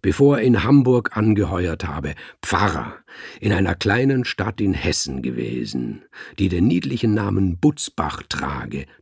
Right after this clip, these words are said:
Dort war er geliebt und verehrt worden, erstens wegen seines prächtigen Aussehens, er war groß, stattlich, hatte dichtes, dunkles Haar,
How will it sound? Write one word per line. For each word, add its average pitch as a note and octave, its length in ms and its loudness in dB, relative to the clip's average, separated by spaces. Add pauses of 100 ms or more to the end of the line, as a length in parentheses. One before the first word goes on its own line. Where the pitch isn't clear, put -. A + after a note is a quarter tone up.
Dort C3 440 0
war G2+ 360 0
er A2 260 -2
geliebt F#2+ 720 -4
und F#2+ 120 2
verehrt A2 680 -2
worden, G2 380 -2 (600)
erstens C#3+ 760 2
wegen E2+ 420 2
seines D#2+ 800 -8 (200)
prächtigen F2+ 500 0
Aussehens, B2 760 -2
er G2 220 -2
war C#2+ 180 -6
groß, - 400 -6
stattlich, - 640 -10
hatte D2+ 240 -12
dichtes, - 600 -8
dunkles G#2+ 560 -4
Haar, A2 260 -8